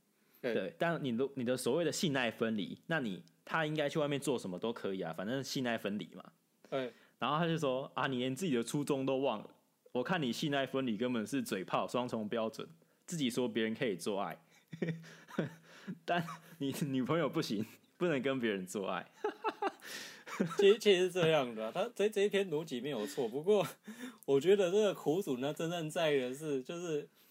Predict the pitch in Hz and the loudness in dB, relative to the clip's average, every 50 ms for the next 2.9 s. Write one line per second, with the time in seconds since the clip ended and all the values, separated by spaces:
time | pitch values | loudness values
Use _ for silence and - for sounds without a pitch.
0 | _ _ - 233 247 220 220 196 185 180 202 220 220 170 143 135 165 202 190 160 | _ _ -4 -4 -2 0 2 2 4 6 4 4 4 2 0 2 2 2 2 2
1 | 160 175 202 - - 160 135 135 - - 160 151 160 147 139 135 139 135 139 143 | 2 2 2 2 2 4 4 2 2 -2 -4 -2 0 0 0 0 -2 -2 -4 -4
2 | 135 107 95 - 65 - - 165 165 - 185 185 185 196 190 170 147 | -8 -10 -12 -12 -14 -16 -16 -14 -8 -6 -4 -2 -2 -2 -2 -2 -4